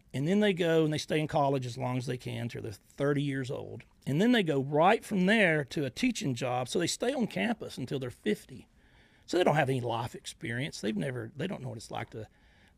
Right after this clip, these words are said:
to work for a living or, or run a business. And they're the ones teaching, you know, and it's just, it's, it's horrible.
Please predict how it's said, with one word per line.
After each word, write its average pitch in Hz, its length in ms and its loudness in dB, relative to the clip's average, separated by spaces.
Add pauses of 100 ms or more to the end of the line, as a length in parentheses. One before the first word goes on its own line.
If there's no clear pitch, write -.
(280)
to 151 120 2
work 139 340 2
for 127 180 -4
a 117 60 0
living 131 500 -2
or, 123 100 -4
or 123 180 -2
run 135 200 -2
a 120 40 -4
business. 123 640 -4 (120)
And 147 180 2
they're 214 100 8
the 269 80 4
ones 220 280 4
teaching, 120 580 0 (380)
you 143 120 -4
know, 131 240 -4 (460)
and 117 160 0
it's 131 120 -4
just, 127 240 -6
it's, - 260 -10
it's 139 160 -8
horrible. 139 480 -4